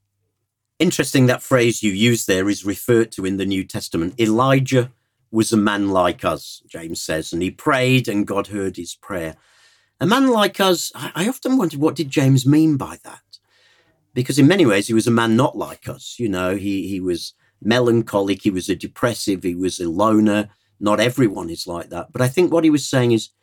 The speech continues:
he was a real human being who, in the midst of challenge, trusted God. In the West at the moment, those of us who are Christians have got huge challenges that we face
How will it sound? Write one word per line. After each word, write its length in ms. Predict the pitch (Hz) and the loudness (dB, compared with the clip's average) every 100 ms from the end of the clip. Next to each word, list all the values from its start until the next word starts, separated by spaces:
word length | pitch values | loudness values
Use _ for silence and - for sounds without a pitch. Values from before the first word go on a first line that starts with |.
| _ | _
he 60 | 135 | 0
was 140 | 131 | 4
a 60 | 127 | 4
real 460 | 127 139 139 131 - | 6 6 4 2 -6
human 420 | - 139 120 110 | 0 2 4 2
being 400 | 107 95 87 80 _ _ _ _ | 2 2 2 0 _ _ _ _
who, 260 | - 220 214 | 2 4 4
in 160 | 196 170 | 4 4
the 80 | |
midst 500 | 156 160 180 - - | 2 4 2 0 -4
of 160 | 156 135 | -6 -6
challenge, 580 | - 143 107 82 92 - | -6 -2 -2 -4 -8 -10
trusted 520 | - 110 - 95 - | -8 -8 -8 -14 -10
God. 280 | 98 95 87 _ _ _ _ _ _ _ | -10 -10 -16 _ _ _ _ _ _ _
In 160 | 202 214 | 4 6
the 80 | 180 | 6
West 420 | 156 175 - - | 4 0 -2 -6
at 100 | 120 | -6
the 80 | 104 | -4
moment, 520 | 98 92 90 87 87 _ _ | -4 -4 -6 -8 -12 _ _
those 260 | 131 160 170 | 2 4 4
of 100 | 135 | 0
us 180 | 147 - | -6 -4
who 140 | 143 | -2
are 60 | 120 | -4
Christians 560 | - 120 - 104 92 | -4 -8 -6 -6 -6
have 140 | 101 90 | -6 -8
got 200 | 104 - | -8 -8
huge 540 | - 165 147 135 - | -4 2 2 2 -4
challenges 600 | - 120 107 87 87 85 | -8 -4 -2 -2 -6 -10
that 140 | - - | -12 -6
we 200 | 107 92 | -4 -4
face 540 | - 80 78 - - | -6 -10 -10 -14 -16